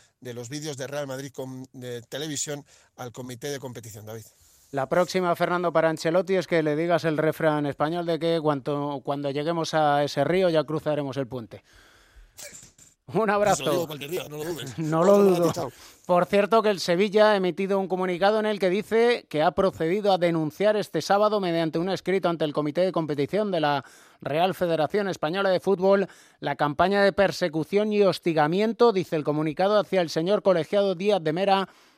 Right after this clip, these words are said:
Speaker 2: designado como árbitro principal del partido de mañana entre el Real Madrid y el Sevilla, así como hacia el colegiado González Fuertes, árbitro designado para el var,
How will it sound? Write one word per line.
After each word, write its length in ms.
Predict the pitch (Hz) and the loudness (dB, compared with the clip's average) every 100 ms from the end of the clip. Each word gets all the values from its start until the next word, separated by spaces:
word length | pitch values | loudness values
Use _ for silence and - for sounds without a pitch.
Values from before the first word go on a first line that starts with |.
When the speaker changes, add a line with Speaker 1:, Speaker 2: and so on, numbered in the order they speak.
| - | -4
Speaker 2:
designado 640 | 156 156 160 160 190 196 | -2 0 -2 -2 -2 -2
como 180 | 175 175 | 0 0
árbitro 340 | 196 196 190 | 0 0 -2
principal 520 | 170 165 147 160 196 190 | -2 -2 -2 0 0 2
del 160 | 170 | 2
partido 280 | 156 151 202 | 2 2 2
de 80 | 190 | 2
mañana 480 | 170 185 196 202 - | 0 -2 -2 -2 -4
entre 260 | 196 185 175 | -6 0 0
el 80 | |
Real 200 | 160 175 | 2 0
Madrid 300 | 196 175 208 | 2 2 0
y 120 | 180 190 | 0 -2
el 120 | 156 | -2
Sevilla, 480 | - 165 233 175 147 | -4 -4 -2 -2 -2
así 180 | - | -2
como 180 | 208 208 | -2 0
hacia 200 | 196 202 | 0 0
el 120 | 185 | 0
colegiado 580 | 165 151 - 196 196 208 - _ _ _ | 0 -2 0 -2 0 -2 -4 _ _ _
González 600 | 139 139 139 202 214 190 | -4 -4 0 0 0 -2
Fuertes, 540 | - 208 226 - 131 180 | -2 2 2 2 -2 0
árbitro 480 | 190 190 151 151 | 0 0 -2 -4
designado 520 | 151 160 143 156 180 143 | -2 -4 -4 -2 -2 0
para 200 | 196 180 | 2 2
el 80 | |
var, 280 | 156 190 190 | 4 4 2